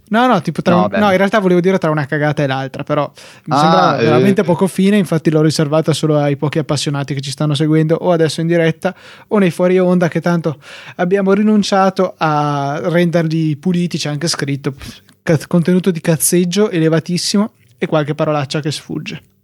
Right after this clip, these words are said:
Speaker 2: Eh, però mi sembra che questo fuori onda per adesso non ha ancora niente per poter essere classificato come explicit, quindi io mi sentirei in dovere di dover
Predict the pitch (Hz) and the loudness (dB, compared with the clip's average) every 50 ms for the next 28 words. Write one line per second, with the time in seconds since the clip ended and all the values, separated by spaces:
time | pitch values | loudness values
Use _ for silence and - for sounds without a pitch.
0 | _ _ _ _ _ _ _ _ _ _ _ _ _ _ _ - - - 156 - | _ _ _ _ _ _ _ _ _ _ _ _ _ _ _ -10 -8 -6 -2 -2
1 | 147 156 147 147 - - - 139 123 - 147 147 139 - - _ - 139 156 123 | 0 0 -2 -4 -6 -4 -2 -2 0 0 0 0 -2 -4 -8 _ -4 -4 -4 -2
2 | - 135 135 143 151 139 110 117 117 117 117 - - 117 110 110 110 107 110 110 | 0 0 0 0 0 0 0 2 0 0 0 0 -2 0 2 2 2 0 0 -2
3 | - 120 123 123 120 - - 131 123 123 131 131 - 135 127 127 117 113 - _ | 0 0 2 0 0 -2 -4 -2 -2 -2 -2 0 -2 -2 0 0 -2 -2 -4 _
4 | _ _ - 107 110 107 117 113 - 127 123 - 123 - - - 135 120 131 123 | _ _ -8 -4 -2 -2 -2 -2 -2 -4 -6 -6 -10 -14 -4 -2 0 0 0 0
5 | - 127 123 - _ - 127 120 120 120 - - - 123 107 117 110 - - - | 0 0 -2 -2 _ -2 2 2 2 0 0 0 0 0 0 -2 -6 -8 -4 -2
6 | 123 120 113 101 104 123 123 123 - - 117 110 123 113 113 113 110 113 110 117 | -2 0 0 0 0 0 0 -2 -2 -2 -2 -2 0 0 0 0 0 0 0 0
7 | 120 123 120 107 104 101 104 101 | 0 0 -2 0 0 0 0 -2